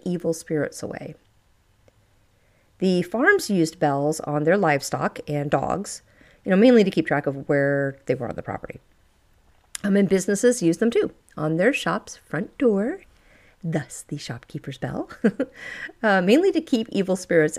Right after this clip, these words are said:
out and also let the owners know when someone came in. When the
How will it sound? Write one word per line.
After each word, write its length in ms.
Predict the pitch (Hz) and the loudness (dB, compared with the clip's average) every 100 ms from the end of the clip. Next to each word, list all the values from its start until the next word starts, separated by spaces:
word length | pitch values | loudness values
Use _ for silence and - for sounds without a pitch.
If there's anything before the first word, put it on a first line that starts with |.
| - | -2
out 320 | 147 370 - _ _ _ _ _ _ | -2 -2 -10 _ _ _ _ _ _
and 120 | 190 | -2
also 320 | - 208 262 | 4 2 4
let 200 | 330 254 | 0 2
the 120 | 254 - | 0 0
owners 340 | 175 180 185 | 2 0 -2
know 280 | 160 156 156 | -2 0 -2
when 480 | 160 160 156 160 165 | 0 -2 0 -4 -4
someone 300 | 147 143 156 | -6 -6 -4
came 220 | 170 170 | -2 -2
in. 300 | - - - _ _ _ _ _ _ _ _ _ _ _ | -2 -6 -12 _ _ _ _ _ _ _ _ _ _ _
When 200 | 185 190 | 0 4
the 180 | 202 | 4